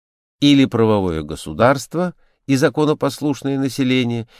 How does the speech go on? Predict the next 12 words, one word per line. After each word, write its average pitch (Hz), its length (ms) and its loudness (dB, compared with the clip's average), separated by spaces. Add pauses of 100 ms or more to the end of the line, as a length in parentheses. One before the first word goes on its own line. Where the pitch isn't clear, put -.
(220)
или 202 280 4
возможность 170 720 0
нырять 120 500 4
из 92 120 -6
одного 101 340 0
режима 190 480 -2
управления 180 680 -2
в 120 100 -6
другой. 76 500 -6 (920)
И 117 100 2
общественное 123 680 -2
мнение, 95 680 -2